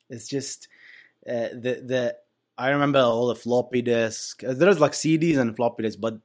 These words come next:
but the games, most of the games were in C D, and I used to just, like, play on that. And, uh, I still remember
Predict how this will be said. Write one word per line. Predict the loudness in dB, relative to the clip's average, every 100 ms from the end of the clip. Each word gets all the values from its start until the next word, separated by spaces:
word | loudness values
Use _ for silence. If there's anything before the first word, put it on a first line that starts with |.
| -20
but | -10
the | -6
games, | 0 2 2 -2 -6
most | -6 -6
of | -4
the | -4
games | -6 -6
were | -8 -8
in | -10 -12
C | -14 -12 -10
D, | -8 -8
and | -10
I | -10 -10
used | -10 -10
to | -10 -8 -8
just, | -10 -12
like, | -14 _ _
play | -8 -8 -8
on | -10
that. | -10 -12 -14 _ _ -20 -20 -20 -20 _ -14
And, | -10 -8 -6
uh, | -6 -6 -8 _ _ _ _ _ _ _ _ _ _
I | -10
still | -4 2 4
remember | 4 2 2 2 2 0